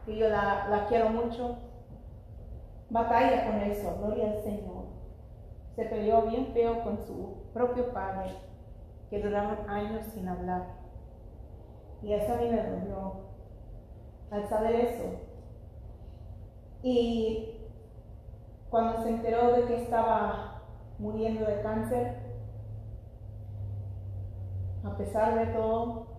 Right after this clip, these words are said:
ella empacó una maleta,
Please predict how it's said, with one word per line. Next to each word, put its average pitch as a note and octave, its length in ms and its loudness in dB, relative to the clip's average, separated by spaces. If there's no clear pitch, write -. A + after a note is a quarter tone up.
ella G#3+ 560 4
empacó G3 360 2
una A3+ 180 6
maleta, A#3+ 720 0